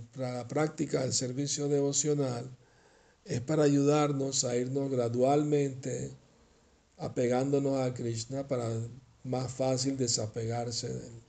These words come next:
de las cosas mundanas, ¿no? O sea, una cosa quita la otra. Nadie puede dejar los apegos materiales si no se apega a Krishna. Y en la medida que nos apegamos a Krishna más y más,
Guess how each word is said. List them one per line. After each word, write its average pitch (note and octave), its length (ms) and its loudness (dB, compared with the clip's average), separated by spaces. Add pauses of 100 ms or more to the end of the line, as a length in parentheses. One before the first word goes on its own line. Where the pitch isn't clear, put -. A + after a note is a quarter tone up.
(680)
de B2 100 -4
las A2 180 -2
cosas A#2+ 520 -4
mundanas, B2 840 -2
¿no? - 920 -20
O - 20 -14
sea, B2+ 200 -10
una C3+ 260 -2
cosa C3 380 0
quita B2 280 -8
la B2 220 -6
otra. A#2 500 -6 (920)
Nadie C3+ 440 2
puede C3+ 540 0
dejar B2 360 -4
los C3 220 0
apegos B2+ 400 -2
materiales B2 560 -4
si B2 140 -4
no B2 140 -4
se B2+ 140 -2
apega B2+ 420 -4
a A#2 80 -6
Krishna. D#3 440 -4 (1500)
Y B2+ 80 -4
en A#2+ 80 -2
la B2 100 0
medida C3+ 280 0
que - 100 -6
nos B2 160 -4
apegamos C#3 640 -2
a C3+ 140 -2
Krishna D#3 460 -2
más C3+ 320 0
y D3 80 0
más, D#3 520 0